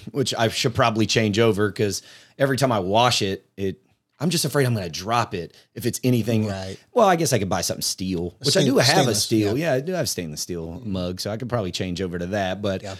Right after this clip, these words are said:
Speaker 1: you know, just the things that we've broken down, even over, like, what, the last year? Not
Speaker 2: Yeah,
Speaker 1: even,
Speaker 2: not
Speaker 1: maybe?
Speaker 2: even,
Speaker 1: Yeah.
Speaker 2: yeah.
Speaker 1: So last six months, maybe, and just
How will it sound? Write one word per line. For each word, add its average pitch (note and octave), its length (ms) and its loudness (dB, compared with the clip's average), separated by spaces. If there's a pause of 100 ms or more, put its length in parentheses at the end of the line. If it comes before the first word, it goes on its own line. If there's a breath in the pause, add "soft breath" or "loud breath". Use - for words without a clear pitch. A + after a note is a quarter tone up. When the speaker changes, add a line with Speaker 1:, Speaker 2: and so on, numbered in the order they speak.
(240 loud breath)
Speaker 1:
you D#3+ 80 -2
know, A2 320 2 (1000)
just D3+ 320 0
the C3 100 4
things E3+ 220 4
that D3 80 4
we've C3 260 0
broken C3+ 340 4
down, B2 280 4
even B2+ 220 0
over, A2 180 2
like, G#2+ 280 -2
what, G2 200 -4
the F2+ 80 -4
last G2 320 -2
year? A#2+ 560 0
Not A#2 240 2
Speaker 2:
Yeah, A2+ 60 4
Speaker 1:
even, B2 220 2
Speaker 2:
not C3 120 2
Speaker 1:
maybe? C#3 260 2
Speaker 2:
even, D3 140 2
Speaker 1:
Yeah. A#2+ 280 4
Speaker 2:
yeah. F#2 40 -6 (200 loud breath)
Speaker 1:
So B2+ 160 0
last B2+ 280 4
six C3 240 0
months, C3+ 260 2
maybe, A#2 420 0
and G#2+ 320 0 (220 loud breath)
just - 340 -2